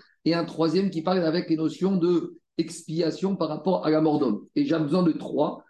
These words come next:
parce que je ne pouvais pas apprendre l'un de l'autre. Et dans les trois versets, on voit que la Torah a mis sur un même pied d'égalité l'homme et la femme. Donc la conclusion de la Gemara,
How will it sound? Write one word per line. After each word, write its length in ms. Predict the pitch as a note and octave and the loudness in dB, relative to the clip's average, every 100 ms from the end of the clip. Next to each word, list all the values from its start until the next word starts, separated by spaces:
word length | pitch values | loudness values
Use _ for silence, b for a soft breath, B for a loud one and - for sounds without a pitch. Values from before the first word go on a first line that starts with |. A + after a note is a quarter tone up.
| _ | _
parce 140 | - C#3 | -4 0
que 100 | D#3+ | -2
je 60 | |
ne 40 | - | 2
pouvais 160 | E3 | 0
pas 140 | D#3+ F3 | 2 0
apprendre 300 | E3+ D#3 C#3+ | 2 2 4
l'un 160 | C#3+ | 4
de 100 | C3 | 2
l'autre. 360 | B2 E3+ - - - | 2 0 -2 -6 -2
Et 80 | |
dans 140 | D3+ C#3+ | 0 2
les 100 | C#3+ | 0
trois 220 | C3+ G3 | 0 -2
versets, 320 | F#3 F3+ - | 0 -2 0
on 160 | E3+ D3+ | 2 2
voit 160 | D#3 | 0
que 100 | D3 | 0
la 80 | D3 | -4
Torah 220 | D3+ D3 | 0 2
a 40 | D3+ | 4
mis 180 | D#3+ C#3+ | 2 0
sur 180 | B2 | -2
un 100 | B2+ | -2
même 220 | C3+ D#3 D#3 | 0 0 0
pied 100 | D#3 | 0
d'égalité 580 | C#3+ C#3+ C3+ C3 A#2+ - | 2 2 0 0 -2 0
l'homme 400 | B2 D3+ D3 - | 2 2 2 0
et 60 | A2 | -4
la 140 | G2 | -4
femme. 280 | - E3 G#3 B B _ - | 0 2 0 B B _ -2
Donc 180 | D3 | 0
la 80 | D3+ | 0
conclusion 800 | C3+ F#3 F3+ F#3 D#3 E3+ D3+ G#2 - - | 0 -2 2 2 2 2 0 -2 -12 -8
de 500 | C#3+ F3+ F3 B2+ - - | 0 2 2 0 -6 -2
la 280 | D3 D3+ | 0 2
Gemara, 520 | B2 C3 A#2+ D3 G3+ | 2 2 2 0 -2